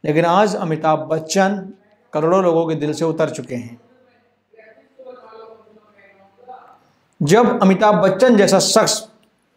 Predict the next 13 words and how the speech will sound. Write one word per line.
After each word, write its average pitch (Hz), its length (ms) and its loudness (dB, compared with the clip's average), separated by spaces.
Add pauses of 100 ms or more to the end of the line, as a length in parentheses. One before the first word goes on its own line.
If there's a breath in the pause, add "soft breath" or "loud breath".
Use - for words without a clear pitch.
(340)
हिंदुस्तान 180 580 2
के 202 60 2
दिलों 190 200 4
से 175 100 -2
उतर 190 180 2
सकता 147 340 0
है, 117 260 -8 (1000)
तो 175 60 0
ये 175 120 4
छोटे 214 420 4
मोटे 160 580 0 (1700)
एक्टर्स 190 460 0
हैं, - 460 -10